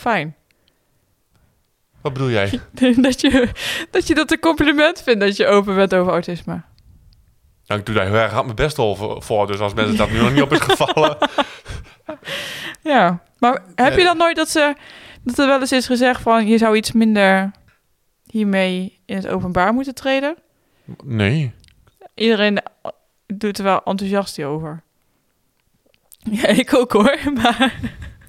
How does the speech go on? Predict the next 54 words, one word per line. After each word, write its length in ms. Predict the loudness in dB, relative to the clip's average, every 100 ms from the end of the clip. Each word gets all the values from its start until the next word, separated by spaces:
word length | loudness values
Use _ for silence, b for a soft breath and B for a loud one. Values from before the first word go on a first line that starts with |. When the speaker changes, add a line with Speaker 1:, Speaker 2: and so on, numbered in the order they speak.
| -4 -4 -6 -4 -2 B B 0 0
Speaker 1:
hij 180 | 0 2
weet 180 | 2 4
ook 100 | 4
echt 120 | 4
helemaal 240 | 4 2
niet 120 | 2 2
wat 120 | 2
hij 80 | 2
hiermee 280 | 4 4 4
aan 160 | 4
moet 180 | 2 0
nu, 140 | -2 -2
jongens. 420 | -2 -2 -4 -6 -4
Speaker 2:
<laughs> 100 | -4
Ik 100 | -2
begin 240 | -2 -2
me 60 | -2
zorgen 320 | 2 0 0
te 100 | -10
maken. 320 | -8 -8 -6
Heb 100 | -2
je 60 | 2
wat 140 | 2
verkeerd 260 | 2 -2 0
over 140 | 0
dit? 200 | -2 -4 -2
Speaker 1:
Nee. 420 | 2 2 2 2
Speaker 2:
Nee, 220 | 2 0
oké. 320 | 0 -2 -4 -6 B B
Speaker 1:
Nee. 220 | -2 -2
Speaker 2:
Ehm, 340 | 2 2 2 0 -8 _ _ -16 B B B B _ _
ja, 120 | -8
ik, 120 | -6 -6 -8
ik 120 | -4
vind 20 |
het 180 | -2 -2
geen 160 | -4 -4
voor-, 400 | 0 0 0 -4
is 160 | -4
dit 160 | -4 -6
een 80 | -4
vooroordeel 540 | 4 4 4 4 6
over 240 | 6 6
mensen 220 | 4 2 0
met 100 | -2
autisme? 380 | -2 -6 -4
Of 80 | 0
Speaker 1:
Ja. 60 | 2
Speaker 2:
is 60 | 2
dit 80 | 2
een 60 |
vooroordeel 300 | 4 6 6
over 220 | 4 2
mij? 300 | 2 2 0